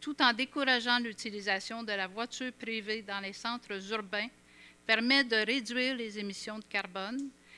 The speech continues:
ainsi que le bruit et d'accroître l'activité physique,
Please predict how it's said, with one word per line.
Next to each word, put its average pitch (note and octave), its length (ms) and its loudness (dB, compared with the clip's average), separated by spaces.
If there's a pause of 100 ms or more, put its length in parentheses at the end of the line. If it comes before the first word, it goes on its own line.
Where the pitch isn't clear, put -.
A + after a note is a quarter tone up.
(180)
ainsi A3+ 380 0
que - 100 0
le A3 200 6
bruit G#3 440 -6 (240)
et G#3 140 -4
d'accroître A3 720 2
l'activité G3+ 760 -4
physique, F#3+ 400 -8